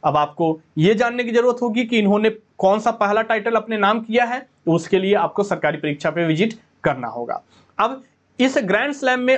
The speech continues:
और भी, जैसे मैंने बताया कि अलग-अलग कैटेगरीज में जो है टूर्नामेंट आयोजन किए गए हैं, उसमें अलग-अलग विनर रहे हैं, रनर रहे हैं। तो एक है यहाँ पे और टाइटल की हम यहाँ पे चर्चा कर ले रहे हैं,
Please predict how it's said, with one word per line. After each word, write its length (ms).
और 200
भी, 160
जैसे 340
मैंने 200
बताया 260
कि 120
अलग-अलग 420
कैटेगरीज 640
में 340
जो 100
है 200
टूर्नामेंट 420
आयोजन 360
किए 280
गए 160
हैं, 200
उसमें 320
अलग-अलग 380
विनर 260
रहे 240
हैं, 220
रनर 340
रहे 200
हैं। 300
तो 220
एक 280
है 220
यहाँ 240
पे 160
और 260
टाइटल 340
की 160
हम 160
यहाँ 220
पे 140
चर्चा 280
कर 180
ले 140
रहे 240
हैं, 180